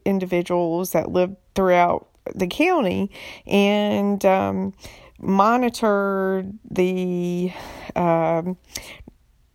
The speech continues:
in-home services that they were receiving. And that was also quite an experience and op-,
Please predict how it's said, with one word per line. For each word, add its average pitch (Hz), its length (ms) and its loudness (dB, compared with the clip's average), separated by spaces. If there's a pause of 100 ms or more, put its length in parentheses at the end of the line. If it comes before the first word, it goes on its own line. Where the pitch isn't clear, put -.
(460)
in-home 247 360 4
services 190 680 0
that - 160 0
they 185 120 2
were 185 160 0
receiving. 196 920 -2 (400)
And 196 760 0 (1400)
that 453 360 4
was 311 200 4
also 196 640 6
quite 208 340 4
an 180 160 2
experience 147 880 -4
and 165 260 2
op-, 190 380 2